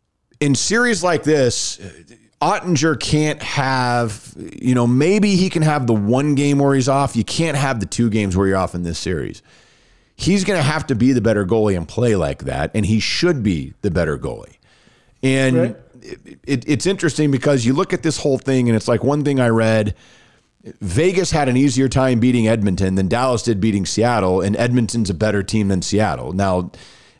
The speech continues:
Speaker 1: to me, it's all about matchups. I thought Seattle was just a tough matchup for the Stars. I, I think they match up very well with Vegas. I like the Stars in this series. I, I do.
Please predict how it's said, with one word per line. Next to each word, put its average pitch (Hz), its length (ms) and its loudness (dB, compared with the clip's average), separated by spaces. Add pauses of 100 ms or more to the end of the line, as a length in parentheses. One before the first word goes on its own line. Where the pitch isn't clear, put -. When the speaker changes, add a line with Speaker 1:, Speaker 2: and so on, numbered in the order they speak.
(140)
Speaker 1:
to 147 120 0
me, 190 160 2
it's 151 160 0
all 147 160 2
about 117 240 0
matchups. 117 680 0 (400)
I 143 160 0
thought 160 240 0
Seattle 127 440 2
was 104 140 0
just - 200 -2
a 98 60 -4
tough - 280 -4
matchup 107 480 -2
for 107 80 -2
the 90 120 -2
Stars. 113 580 0 (1040)
I, 110 140 0
I 151 120 -2
think 180 200 -2
they 143 100 0
match 127 320 2
up 120 140 2
very 120 320 2
well 104 480 0
with 90 200 -2
Vegas. 90 720 -2 (1120)
I - 140 -4
like 175 300 -4
the 156 60 -2
Stars 175 420 -2
in 175 60 -2
this 156 140 -2
series. 160 460 -4
I, 123 200 -4
I 123 140 -4
do. 135 420 0